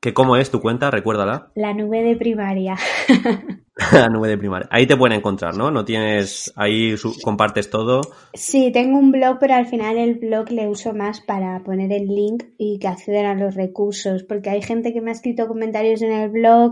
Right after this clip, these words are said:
Speaker 2: y lo veo, uf, ya
Speaker 1: De uvas a
Speaker 2: pasado,
Speaker 1: peras, ¿no?
Speaker 2: eso es.
Speaker 1: Sí.
Speaker 2: Entonces siempre, em, por Instagram siempre les voy a atender. Eh, cualquier duda que tengan, consejo que les pueda dar,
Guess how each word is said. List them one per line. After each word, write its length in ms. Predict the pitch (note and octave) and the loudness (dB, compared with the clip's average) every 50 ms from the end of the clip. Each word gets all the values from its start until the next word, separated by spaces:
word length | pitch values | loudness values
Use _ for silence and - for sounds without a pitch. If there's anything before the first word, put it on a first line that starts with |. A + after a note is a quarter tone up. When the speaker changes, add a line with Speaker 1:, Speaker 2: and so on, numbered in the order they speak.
| A#3+ - | 0 -2
Speaker 2:
y 380 | - A3+ A3 A3+ A3 A3 A3 A3 | -2 0 0 2 2 0 0 0
lo 160 | G#3+ G#3 G#3 | 0 0 0
veo, 600 | G#3 G#3+ G#3+ G#3+ G#3+ A3 A3 G#3+ G#3+ G#3 G3+ G3+ | 0 0 0 0 0 2 2 2 2 2 2 0
uf, 140 | G3 G3+ - - - - - - - - - _ _ _ A#3+ | -2 -4 -8 -12 -12 -14 -16 -18 -20 -20 -20 _ _ _ -10
ya 480 | G3+ G3+ G2+ G3+ G3+ G3+ G3+ - G3 G3 - - | -4 -4 -2 -2 0 0 0 -2 -2 -2 -2 -2
Speaker 1:
De 60 | A#2 | 0
uvas 200 | A2+ G#2+ - - | 2 2 2 2
a 20 | |
Speaker 2:
pasado, 120 | - - G#3 | 2 2 0
Speaker 1:
peras, 300 | G#3 - E2+ E2 E2 F#3+ | 0 -2 -2 -4 -6 -8
¿no? 140 | G3 - | -8 -8
Speaker 2:
eso 180 | G#3+ G3 - G#3 | -8 -8 -6 -6
es. 160 | G3 F#3+ F#3+ - - - - | -6 -6 -6 -8 -12 -16 -14
Speaker 1:
Sí. 80 | - G3 F3 E3+ - - | -12 -12 -12 -14 -10 -4
Speaker 2:
Entonces 500 | - A#3+ A#3+ A#3 A#3+ A#3+ A#3+ A#3+ A#3+ - | -2 0 2 2 2 2 2 0 0 -2
siempre, 1000 | - A#3 A3+ A3+ A#3 A3+ A3+ A3+ A3+ A3 A3 G#3+ G#3+ G#3 G3+ G3+ G3 G3 F3+ F#3 - | -2 -2 -2 0 -2 -2 -2 -2 -2 -2 -2 -2 -2 0 0 0 -2 -2 -4 -6 -6
em, 380 | A3+ A3+ A3 A3 A3+ G#3+ G3+ G3 | -4 -4 -4 -4 -4 -6 -6 -6
por 180 | G#3+ G#3+ A3 | -6 -4 -4
Instagram 600 | A3+ A3+ A3+ - A3+ A3+ A3+ A3+ A#3+ B3+ C#4+ D4+ D4 - - - _ _ _ | -4 -4 -6 -6 -6 -4 -4 -2 0 0 2 0 0 -2 -8 -20 _ _ _
siempre 480 | - - - A#3+ A3+ A#3+ A3+ G#3+ G#3 G#3 | -12 -6 0 0 0 2 0 -2 -2 -4
les 160 | G#3 G#3 G3+ | -4 -4 -4
voy 120 | G#3 G3+ G3+ | -2 -2 -2
a 80 | G3 | -2
atender. 540 | G3 G3 F#3+ F#3+ F#3+ F#3+ F#3+ F#3+ F#3 F3+ F3+ _ _ _ _ _ - - - - - _ _ _ _ _ - | -2 -4 -4 -6 -4 -4 -4 -4 -6 -8 -12 _ _ _ _ _ -20 -20 -20 -20 -20 _ _ _ _ _ -8
Eh, 480 | - A3 A3 G#3+ G#3 G#3 G#3 G#3 G3+ G3 | -6 -4 -2 -2 -2 0 0 -2 -2 -2
cualquier 480 | G#3 G3+ F#3+ G3 G3 - A#3 A#3+ A#3 A#3 | -2 -4 -4 -2 -2 0 0 0 0 0
duda 320 | A#3+ B3 B3 A#3+ A3 G#3+ G#3 | 2 2 4 4 2 2 0
que 100 | G#3+ G#3 | -2 -4
tengan, 560 | G#3 - A3 A3 A#3 A3+ G#3 G3 G3 G3 G3+ | -4 -4 -4 -2 -2 -2 -2 -2 -4 -4 -4
consejo 540 | F#3+ G#3 G3+ G3 F#3+ G3 A3 G#3+ - A#3 A3+ | -4 -4 -4 -4 -4 -6 -6 -6 -4 -4 -4
que 100 | A3+ G#3+ | -4 -2
les 160 | G3+ G3+ G#3 | -4 -4 -4
pueda 320 | - - G#3+ G3+ G3 F#3+ G3 | -4 -4 -4 -2 0 0 0
dar, 440 | G3+ G#3 G#3+ G#3 G3+ G3+ G3 G3 | 0 0 -2 -2 -2 -2 -4 -6